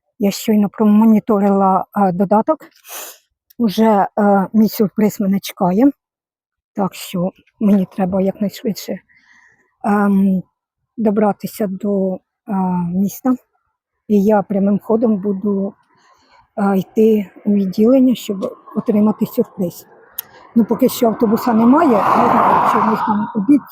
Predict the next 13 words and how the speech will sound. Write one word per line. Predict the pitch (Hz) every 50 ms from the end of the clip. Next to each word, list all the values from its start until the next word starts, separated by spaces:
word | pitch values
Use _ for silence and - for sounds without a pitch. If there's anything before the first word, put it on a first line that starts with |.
| -
чи | - -
що, | - - - 262
я | 269 233 202 202
не | 208 202
знаю. | 190 202 202 185 175 175 - - - - - - - - - - - - - - - - - - - -
Але | 202 208 226 233
я | 226 226 220 214
вже, | 196 202 220 220
ну, | 226 226 208 185
давненько | 208 208 226 220 202 202 - - 214
стою, | - - - 220 208 214 277 330 339 - - - _ _ - 220
і | 214 202 208 208 196 190 - -
тому | 196 196 214 233 226 214